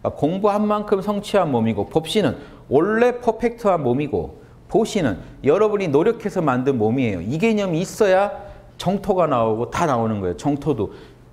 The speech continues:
이 정토는 뭐냐? 보신들이 살아가는 세계가 정토입니다. 육신이 사는 세계는 예토, 더러울 예자 써서 예토고, 보-, 보토,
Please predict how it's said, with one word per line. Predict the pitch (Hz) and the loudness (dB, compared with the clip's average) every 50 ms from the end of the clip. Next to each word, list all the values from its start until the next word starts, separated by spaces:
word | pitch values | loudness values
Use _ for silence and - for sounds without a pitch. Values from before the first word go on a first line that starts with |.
| - - | -16 -10
이 | - 160 160 - - - - | -8 -6 -6 -8 -10 -14 -14
정토는 | - - 156 156 160 - 202 190 175 147 | -4 -2 -2 -2 0 -2 -2 -2 0 0
뭐냐? | 120 127 143 170 170 123 80 71 - - - - - - - | 2 2 2 2 0 -2 -4 -4 -8 -14 -18 -20 -20 -6 -2
보신들이 | - 226 233 - 233 214 196 185 165 160 | 0 0 2 2 0 0 0 0 0 0
살아가는 | 151 - 180 175 175 160 147 131 127 120 120 | 0 0 0 0 0 0 0 0 0 -2 -4
세계가 | - 147 127 123 110 117 110 | -4 -6 -4 -4 -4 -4 -6
정토입니다. | - - 127 117 - - 123 104 92 82 - 64 - - - - - - - - - - - - - - - - - - - - - - - - - - - - - - - - - - - - - - - | -4 -2 -4 -4 -2 -4 -8 -8 -8 -8 -10 -12 -12 -14 -18 -20 -20 -20 -20 -20 -20 -20 -20 -20 -20 -20 -20 -20 -20 -20 -20 -20 -20 -20 -20 -20 -20 -20 -20 -20 -20 -20 -20 -20 -20 -20 -20 -20 -20 -16 -8
육신이 | 95 104 120 117 - - 190 185 170 135 | -6 -4 -4 -4 -4 -4 -4 -2 -2 -2
사는 | - 156 147 147 131 | -2 -2 0 0 0
세계는 | 113 131 113 101 107 107 127 110 90 98 | 0 -2 -2 -2 0 0 0 0 2 2
예토, | 123 143 139 - - - 82 71 - - | 2 0 0 -2 -4 -6 -6 -6 -8 -4
더러울 | - 123 120 127 123 117 110 107 | -2 0 2 2 2 2 2 0
예자 | 107 107 - 104 92 | 0 -2 -4 -6 -6
써서 | - 98 92 - 95 | -6 -8 -8 -6 -4
예토고, | 87 117 147 - - - 127 90 85 76 65 - - - - - - - - - - - - - - - - - - - - - - - - - - | -2 0 -2 -2 -2 -6 -6 -6 -6 -8 -10 -12 -14 -20 -20 -20 -20 -20 -20 -20 -20 -20 -20 -20 -20 -20 -20 -20 -20 -20 -20 -20 -20 -20 -20 -20 -6
보-, | - - 135 - - - - - - | -4 -4 -4 -4 -6 -12 -20 -6 -4
보토, | - 156 156 - - 120 87 - - - - | -4 -4 -4 -4 -4 -4 -4 -4 -8 -14 -20